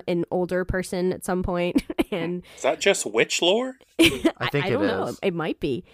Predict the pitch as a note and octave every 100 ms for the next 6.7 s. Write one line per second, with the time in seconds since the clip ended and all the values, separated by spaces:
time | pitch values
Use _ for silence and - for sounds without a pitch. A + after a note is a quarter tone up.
0 | - C#3 F3 G3 F3+ F#3+ F3 D#3 D3+ D#3
1 | D3+ D3+ D#3 D3+ A#2 A2 A2 G#2+ G#2 G2+
2 | G2 G#2+ G2+ A2 C3+ A2+ A2 A#2+ F#2+ F#2+
3 | F#3+ F#2+ G2+ F3+ F3+ - - - G3+ F#3+
4 | D3 C3+ - F3 E3+ E3+ E3+ E3 - -
5 | - G#3 - G3 - F#3 F#3 F#3+ F3+ -
6 | - F3+ - - F#3 E3 D3+